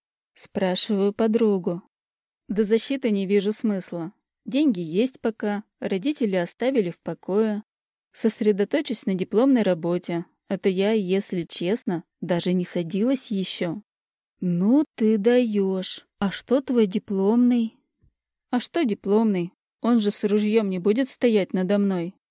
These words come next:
«Да не волнуйся ты так, все успеется. Сегодня вернусь домой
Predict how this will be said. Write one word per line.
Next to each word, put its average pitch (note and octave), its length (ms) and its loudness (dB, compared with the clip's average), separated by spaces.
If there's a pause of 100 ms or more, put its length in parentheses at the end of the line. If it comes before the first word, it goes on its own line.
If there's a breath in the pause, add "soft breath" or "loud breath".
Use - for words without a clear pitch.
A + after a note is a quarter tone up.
(540)
«Да G#3 180 0
не A3+ 140 4
волнуйся A#3 500 2
ты F3+ 140 -8
так, - 320 -6 (100)
все G#3+ 300 2
успеется. F#3 800 -4 (280)
Сегодня G#3+ 640 0
вернусь G3+ 400 2
домой F#3 540 0